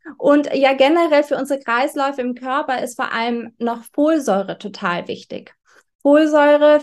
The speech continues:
finden wir in grünen Blattsalaten wie Endiviensalat, Feldsalat, aber auch in Kohlsorten wie Grünkohl, Rosenkohl.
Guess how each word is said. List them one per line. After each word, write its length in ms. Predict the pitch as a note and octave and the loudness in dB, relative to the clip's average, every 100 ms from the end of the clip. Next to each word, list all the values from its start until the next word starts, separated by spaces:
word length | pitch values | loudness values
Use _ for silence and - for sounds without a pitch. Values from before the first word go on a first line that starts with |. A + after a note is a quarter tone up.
| D4 | _
finden 400 | C#4+ C4 C4 A#3+ | -2 0 -4 -4
wir 480 | B3 B3+ B3 B3 - | -2 -2 -2 -4 -6
in 640 | A3 G#3+ G#3 G3+ G3 G3+ | -4 -4 -4 -6 -8 -12
grünen 300 | - D4 D#4 | -6 -2 0
Blattsalaten 880 | C#4+ A#3+ B3 C4 B3+ B3+ C4 C4+ B3 | 0 -4 -4 -6 -4 -4 -6 -6 -8
wie 240 | G#3+ G3+ - | -8 -10 -6
Endiviensalat, 1040 | G3 G3 C#4 C4+ C4 B3 A#3 A3 A3 A3 | -6 -2 -2 -2 -4 -4 -4 -2 -4 -6
Feldsalat, 840 | _ B3 B3 B3 A#3 A3 G#3+ G#3+ G#3+ _ _ _ _ _ _ | _ -4 -4 -4 -8 -6 -8 -10 -12 _ _ _ _ _ _
aber 380 | A#3 G#3+ G#3+ G#3 | -2 0 0 2
auch 200 | G#3 G#3 | 0 -2
in 260 | G3+ G3 | -6 -6
Kohlsorten 960 | F#3+ B3 B3+ B3+ B3 B3 C#4 C#4+ C#4+ G#3 | -2 0 0 2 -2 -2 -4 -4 -6 -6
wie 280 | F#3+ F#3 | -8 -10
Grünkohl, 680 | F#3 - C4 B3+ B3+ A#3+ A#3 | -6 -2 -2 -2 -2 0 0
Rosenkohl. 1080 | A3+ A#3+ B3+ B3 A#3+ A#3 A#3+ A#3 A3+ A3+ A3+ | 0 -2 -2 -2 -6 -4 -4 -2 -2 -6 -10